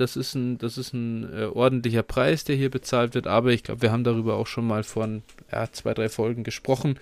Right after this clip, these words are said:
Äh, das sind Deals, die will man trotzdem machen, die schauen im Startup heftig aus, aber es ist wahrscheinlich noch einer der günstigeren,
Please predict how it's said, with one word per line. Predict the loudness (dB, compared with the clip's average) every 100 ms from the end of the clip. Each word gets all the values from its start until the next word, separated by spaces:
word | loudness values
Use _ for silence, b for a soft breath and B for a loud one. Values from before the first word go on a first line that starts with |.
| B B B B
Äh, | 4 4
das | 4 0
sind | 0 0 0
Deals, | 0 0
die | -2 6
will | 6
man | 6 4
trotzdem | 2 0 2 4
machen, | 4 4 0 0
die | -2
schauen | 2 4 4
im | 2
Startup | -2 0 0
heftig | 0 -2 -4 -2
aus, | 2 2 2
aber | 0 2 4 4 B B B B
es | -6 -2
ist | -2 4
wahrscheinlich | 4 8 8 8 6 4
noch | 2 2
einer | 2 4 4
der | 2
günstigeren, | 2 -2 -2 -2 0 2 0 -2